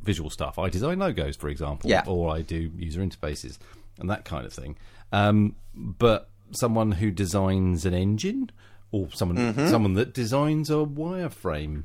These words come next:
Speaker 1: maybe, and this is when
Speaker 2: Yeah.
Speaker 1: we're getting into that kind of slightly kind of what is a designer territory.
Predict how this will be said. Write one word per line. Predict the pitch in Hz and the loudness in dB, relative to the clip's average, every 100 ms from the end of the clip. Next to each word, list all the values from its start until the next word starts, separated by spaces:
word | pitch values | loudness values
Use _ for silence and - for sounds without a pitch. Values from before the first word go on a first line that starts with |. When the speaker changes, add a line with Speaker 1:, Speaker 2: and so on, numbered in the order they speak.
| - | -4
Speaker 1:
maybe, | 90 87 80 82 78 - | 0 0 0 0 -2 -4
and | 90 | -6
this | - | -4
is | |
when | 95 | 2
Speaker 2:
Yeah. | 110 131 | 8 10
Speaker 1:
we're | 202 | 8
getting | 110 101 98 | 4 2 0
into | 92 | 0
that | 90 90 | -2 -4
kind | - 101 92 | 0 2 4
of | 85 - - - - 76 - - | 2 -4 -20 -20 -16 -14 -14 -12
slightly | 107 113 98 87 90 - - - | -6 -2 -2 -2 -6 -8 -18 -16
kind | - 101 | -6 -6
of | 90 104 - | -6 -10 -12
what | 113 104 - | -2 -2 0
is | 90 | -4
a | |
designer | 90 85 98 92 85 - - | -4 0 2 4 2 -2 -8
territory. | - 143 - - 71 | 2 2 2 -6 -8